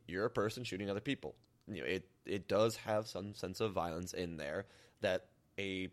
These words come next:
person who's playing the game must make sure they have a disconnect with and understand that this is just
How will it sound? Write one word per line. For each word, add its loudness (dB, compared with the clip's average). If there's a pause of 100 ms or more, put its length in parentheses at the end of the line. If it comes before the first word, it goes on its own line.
person -2
who's -4
playing -2
the -2
game 0
must 0
make -2
sure -6
they -2
have -2
a -4
disconnect -2
with -2
and 0
understand -4
that -4
this -8
is -10
just -12